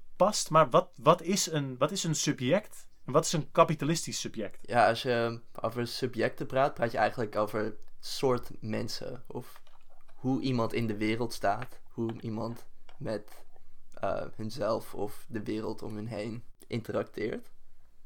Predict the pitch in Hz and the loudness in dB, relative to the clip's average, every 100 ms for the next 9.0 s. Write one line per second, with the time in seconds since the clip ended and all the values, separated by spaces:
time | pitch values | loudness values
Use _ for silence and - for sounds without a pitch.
0 | - 139 117 123 190 - - - _ - | 0 0 4 2 2 -6 -8 -16 _ 0
1 | 117 107 - 117 - 113 135 - - 113 | 2 2 6 4 6 4 4 4 0 0
2 | 98 95 - 113 120 107 104 - 117 113 | 0 -2 -2 -4 -2 -2 -2 -2 -2 -2
3 | - - - - - 98 92 95 92 - | -8 -18 -20 -8 -2 2 2 0 -6 -12
4 | - - - - - - - - - - | -6 -2 0 -2 -8 -16 -20 -20 -18 -18
5 | _ 113 113 113 110 107 - - - - | _ -6 0 2 4 2 0 -6 -14 -6
6 | 113 107 107 120 110 104 - 113 107 113 | -4 -2 -2 -4 -4 -4 -4 -4 -2 0
7 | 127 - - - - - - - - - | -2 -6 -20 -20 -20 -20 -20 -20 -10 -2
8 | 123 117 117 - 117 123 127 117 139 214 | 0 0 -2 0 0 0 -4 -4 -4 -8